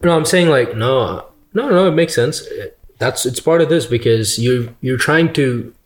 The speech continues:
take yourself, like, all the guilt or all the stuff from you and putting it on somebody else that's not in the equation, right? That's basically what it is, leaving it up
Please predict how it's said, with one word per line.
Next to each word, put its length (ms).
take 200
yourself, 600
like, 340
all 120
the 100
guilt 540
or 80
all 120
the 80
stuff 300
from 260
you 240
and 160
putting 240
it 80
on 360
somebody 440
else 400
that's 280
not 200
in 80
the 80
equation, 360
right? 160
That's 160
basically 360
what 160
it 100
is, 180
leaving 260
it 80
up 200